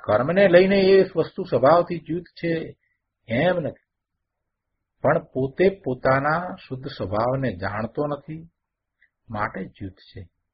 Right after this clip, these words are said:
એવી જ અનાદિકાલીન પર્યાય યોગ્યતા છે. બધો દોષ એનો પોતાનો છે, કોઈ એને કાંઈ કરાવતું નથી. તેથી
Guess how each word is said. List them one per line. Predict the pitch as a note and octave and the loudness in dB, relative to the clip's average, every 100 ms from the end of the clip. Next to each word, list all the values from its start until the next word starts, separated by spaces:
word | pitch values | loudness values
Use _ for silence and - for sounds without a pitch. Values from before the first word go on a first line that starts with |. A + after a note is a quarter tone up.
| _ _ _ _ _ _ _ _ _ _ _ | _ _ _ _ _ _ _ _ _ _ _
એવી | A#2 B2 D3+ D3+ | -6 -4 -2 -4
જ | G2 - _ _ _ _ _ _ _ _ | -8 -18 _ _ _ _ _ _ _ _
અનાદિકાલીન | - A2+ B2+ B2 A2+ A2+ A#2 C3 A2 | -10 -6 -4 -4 -4 -4 -4 -4 -6
પર્યાય | F#2+ G#2 G#2+ B2 A#2 G#2 G2+ | -8 -8 -2 0 0 -2 -8
યોગ્યતા | G#2 G#2 G#2+ - | -12 -12 -12 -12
છે. | G2+ - - - _ _ _ _ _ _ _ _ _ _ _ _ _ _ _ - | -12 -14 -20 -20 _ _ _ _ _ _ _ _ _ _ _ _ _ _ _ -10
બધો | C3+ F#3+ | -4 -2
દોષ | F#3 F3+ - | 0 0 0
એનો | C3 C#3+ | -2 -2
પોતાનો | D3 - - B2 B2+ | -4 -4 -4 -4 -4
છે, | A2+ - F#2 _ _ _ _ _ _ _ | -8 -12 -20 _ _ _ _ _ _ _
કોઈ | - D#3+ | -8 -4
એને | E3+ D3+ D3+ | -4 -4 -4
કાંઈ | - C3 E3+ | -4 -4 -4
કરાવતું | A2 G#2 A2 G#2 F#2+ | -2 -2 -2 -6 -10
નથી. | F#2 - _ _ _ _ _ _ _ _ _ _ _ _ _ _ | -14 -16 _ _ _ _ _ _ _ _ _ _ _ _ _ _
તેથી | A2 A2 - C3 C3+ | -8 -8 -6 -6 -8